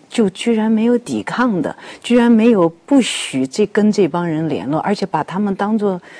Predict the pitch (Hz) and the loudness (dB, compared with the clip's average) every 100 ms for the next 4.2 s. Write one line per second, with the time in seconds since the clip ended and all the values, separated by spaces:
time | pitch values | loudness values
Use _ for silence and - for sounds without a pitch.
0 | - - 240 254 240 170 151 156 175 208 | -12 0 4 4 2 -4 -6 -6 -4 -4
1 | 196 208 208 185 - 226 202 - - 220 | -4 -4 -4 -4 -4 -2 -2 -4 -2 -2
2 | 175 165 131 147 - - - - 175 160 | 0 -2 -2 -8 -16 -20 -18 -6 -2 -2
3 | 160 226 180 165 - 185 170 - 214 185 | -2 0 0 -2 -4 -6 -6 -4 -2 0
4 | 165 156 | 0 -2